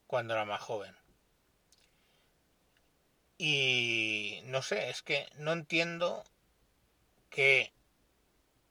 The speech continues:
no se esté denunciando este tema y que haya quedado en, vale, pues ahora vamos a admitir atletas transexuales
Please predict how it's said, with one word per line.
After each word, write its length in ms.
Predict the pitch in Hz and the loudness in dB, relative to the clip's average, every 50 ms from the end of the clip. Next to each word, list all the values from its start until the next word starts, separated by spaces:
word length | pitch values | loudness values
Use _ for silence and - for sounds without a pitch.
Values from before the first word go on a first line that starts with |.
| _ _ _ _ _ _ _ | _ _ _ _ _ _ _
no 600 | - 147 143 147 151 160 165 170 170 165 - - _ _ _ _ _ _ _ _ _ _ _ _ _ - | -10 -8 -6 -4 0 4 4 6 6 6 4 0 _ _ _ _ _ _ _ _ _ _ _ _ _ -12
se 160 | - - 147 | -6 -4 -4
esté 600 | 131 - - - - 151 156 156 160 156 - - - _ _ | -4 -4 -6 2 6 8 10 10 8 6 2 -4 -14 _ _
denunciando 880 | - 147 139 135 135 131 127 117 - - 139 135 139 143 143 143 147 151 | -10 -2 -2 -2 0 0 -4 -4 -4 2 4 4 4 4 2 0 0 0
este 260 | 143 - - 120 113 | 0 -2 -4 -8 -4
tema 440 | 110 139 143 147 147 147 - - - _ _ _ _ _ _ _ _ _ _ _ - | -2 -2 -2 0 -2 -4 -6 -6 -10 _ _ _ _ _ _ _ _ _ _ _ -6
y 320 | 170 143 151 170 185 196 _ - | -4 -4 -4 -4 -8 -12 _ -10
que 180 | - 151 139 131 | -4 0 2 4
haya 260 | 127 131 139 143 - | 4 4 4 2 2
quedado 580 | - 135 127 131 131 139 143 151 160 170 - _ _ _ - | 2 0 2 4 6 6 6 4 2 -2 -8 _ _ _ -8
en, 600 | 143 127 117 113 110 110 110 107 107 104 98 95 - 127 123 | -8 -6 -6 -8 -10 -12 -14 -16 -16 -18 -20 -20 -18 -10 0
vale, 300 | 123 131 147 160 - - _ - | 2 2 4 2 0 -4 _ -10
pues 180 | - 127 - - | -10 -8 -4 -2
ahora 240 | 120 117 123 127 127 | -2 0 2 4 2
vamos 280 | 127 127 127 123 - | 2 2 0 -2 -2
a 60 | 135 | -2
admitir 560 | 123 127 123 120 117 113 107 113 135 139 151 165 160 - _ _ _ _ _ _ _ _ _ _ _ _ _ _ _ _ _ _ _ _ _ _ _ _ _ _ _ - - | -4 -4 -4 -8 -8 -8 -6 -2 -2 -2 -2 -2 -8 -14 _ _ _ _ _ _ _ _ _ _ _ _ _ _ _ _ _ _ _ _ _ _ _ _ _ _ _ -4 0
atletas 640 | 139 120 120 127 139 135 127 - 160 135 - - - | 2 2 4 4 2 2 4 4 4 4 4 2 -2
transexuales 1080 | - 143 139 143 156 156 139 - 156 131 113 - - 151 151 151 156 160 165 160 - - | 2 6 8 8 8 8 4 0 -2 -2 -2 -2 0 4 4 6 6 6 2 0 -2 -6